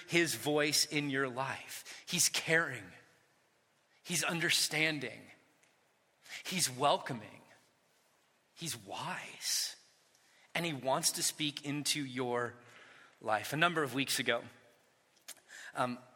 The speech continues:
I, I step-, walked up the stairs and stepped into my counselor's office, and I sat down on her couch. And I was just, there were some things that I was just really struggling with, frustrated with, didn't know what to do.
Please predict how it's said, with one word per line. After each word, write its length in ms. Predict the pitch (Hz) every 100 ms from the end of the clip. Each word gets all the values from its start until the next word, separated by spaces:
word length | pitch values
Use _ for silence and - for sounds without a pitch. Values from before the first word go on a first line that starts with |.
| - -
I, 260 | 120 127 -
I 140 | 151 143 131 - -
step-, 360 | - - 160
walked 260 | 156 165 175
up 80 | 156
the 80 |
stairs 540 | 151 - 151 143 139 139
and 220 | 135 131 -
stepped 320 | - 151 143
into 160 | 151 135
my 100 | 123
counselor's 760 | - 139 123 139 135 127 117 -
office, 500 | 127 120 - 127 -
and 100 | 131
I 140 | 117 113 - - -
sat 240 | - 170 147
down 320 | 151 143 135 139
on 200 | 135 123
her 160 | 131
couch. 560 | 117 131 104 - - - - - - _ _ _ _ _ _ _ _ _ - _ _ -
And 100 | 160
I 120 | 185
was 160 | 175
just, 260 | - 247 - - - -
there 120 | 160 180
were 40 |
some 240 | - -
things 280 | 170 226 247
that 80 | 196
I 80 | 160
was 140 | 139
just 260 | - 151 -
really 240 | 143 143
struggling 560 | - - 107 101 95 92
with, 380 | 87 - - - _ _ _ _ -
frustrated 680 | - 170 - 190 165 156
with, 300 | 147 151 143
didn't 180 | - 208
know 140 | 170 156
what 260 | 127 131
to 100 | -
do. 200 | 101 87